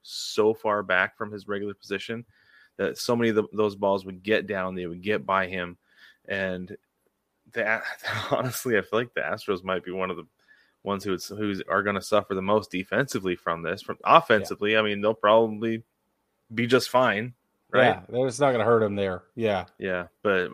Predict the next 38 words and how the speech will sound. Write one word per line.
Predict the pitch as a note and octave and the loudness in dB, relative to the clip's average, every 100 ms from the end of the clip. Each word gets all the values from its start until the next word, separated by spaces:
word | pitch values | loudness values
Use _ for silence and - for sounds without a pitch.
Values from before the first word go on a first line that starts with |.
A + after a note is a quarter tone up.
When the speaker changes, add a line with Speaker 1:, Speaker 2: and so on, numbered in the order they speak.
| - | -4
Speaker 1:
I | G2 | -4
think | A2+ | -2
their | G2+ | -4
defensive | F#2+ F#2+ F#2+ - - | -4 -4 -6 -8 -8
stats | F2 F2 - | -4 -4 -6
will | |
probably | - E2+ | -8 -8
struggle. | - F2+ F2 | -4 -4 -4
But | A2+ | 0
there'll | F3 D#3 | 2 2
be | |
a | A#2 | 2
lot | F#2+ E2+ | 0 -2
of | - | -4
teams | F2 E2+ | -12 -10
who | F2+ | -10
do | E2+ E2+ | -8 -8
just | F#2+ - | -10 -12
because | G2 F#2+ F2+ - - - - | -10 -6 -8 -8 -20 -20 -4
they | G2+ | -2
don't | G2 | -2
have | F#2+ F2+ | -4 -2
guys | F#2 F2 E2+ | -2 -2 -4
positioned | - F#2 F2+ - | -12 -12 -12 -10
exactly | F2+ F2 E2+ - | -10 -6 -8 -6
where | F2 E2+ | -6 -6
they | |
want | F2 E2+ | -6 -6
'em | E2+ | -8
to | - | -10
be. | E2+ E2+ E2+ F2+ | -16 -12 -10 -10
And | E2 E2 _ _ _ A#2 | -12 -16 _ _ _ -4
it'll, | A#2+ G2 | -4 0
it'll | B2 B2 | 2 4
be | A#2+ A#2+ | 4 0
interesting | A2 - G#2+ | -4 -8 -8
to | G2+ | -6
see. | G#2+ G2 | -4 -4